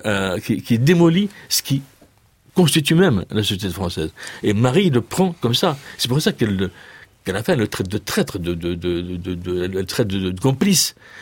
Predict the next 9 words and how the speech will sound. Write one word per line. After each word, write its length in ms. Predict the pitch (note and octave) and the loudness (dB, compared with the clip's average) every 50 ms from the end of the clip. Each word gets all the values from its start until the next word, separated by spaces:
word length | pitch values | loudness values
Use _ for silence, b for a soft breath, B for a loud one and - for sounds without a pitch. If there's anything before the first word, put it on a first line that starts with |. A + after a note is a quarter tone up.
| B B B B | B B B B
Parce 200 | - A2 G2+ - | -4 -2 -2 -2
que, 220 | - - C#3 C3 C3 B B B B _ - | 2 2 2 2 0 B B B B _ 0
par 200 | D3 B2+ B2+ - | 0 0 0 2
ses 140 | - - | 2 0
prises 320 | C3 - - - F3+ F3+ D3 | 0 0 -2 0 2 2 4
de 80 | C#3 | 4
position 440 | D3+ C#3+ - D3 C3+ C#3 C#3 - C3 | 2 2 2 2 2 2 2 2 2
intellectuelles, 680 | A#2+ A#2 - C3+ A2+ A#2+ A#2 - C3+ C#3+ E3+ F#3+ A3 G#3 G3+ b b b b b b b b b b b b b - | 2 2 2 0 0 -2 -2 0 2 4 4 4 2 0 -6 b b b b b b b b b b b b b -2
euh, 240 | B2 A2+ G#2+ G#2+ G#2+ | 0 2 2 2 0